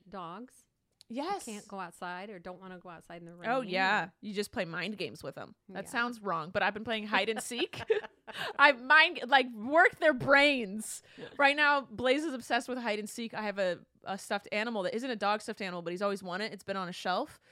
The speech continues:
Speaker 2: So what I do is I make him sit in the office and wait. He's not allowed to move until I say so. I hide the stuffed animal in the living room. I say, "Okay, find it." He runs out and he has to find it. He
Speaker 1: It's
Speaker 2: has to use his
Speaker 1: cute.
Speaker 2: nose, his mind,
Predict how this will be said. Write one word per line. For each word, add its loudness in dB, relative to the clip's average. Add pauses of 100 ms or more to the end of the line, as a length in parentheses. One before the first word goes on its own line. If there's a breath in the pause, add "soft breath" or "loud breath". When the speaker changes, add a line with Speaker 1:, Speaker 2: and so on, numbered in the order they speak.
(260 soft breath)
Speaker 2:
So -16
what 2
I 0
do -2
is -4
I 0
make -4
him -12
sit -4
in -4
the -6
office -2
and -6
wait. -4
He's -8
not -2
allowed -2
to -4
move -2
until -6
I -2
say -4
so. -4 (240 soft breath)
I 4
hide 4
the -6
stuffed 0
animal -2
in -6
the -6
living -2
room. -6 (100)
I -8
say, -2
"Okay, 2
find 0
it." -2 (360 soft breath)
He -6
runs -2
out 4
and -2
he -4
has -6
to -14
find -2
it. -8
He -6
Speaker 1:
It's -2
Speaker 2:
has -
to -10
use -6
his -8
Speaker 1:
cute. -10
Speaker 2:
nose, 2
his -6
mind, -4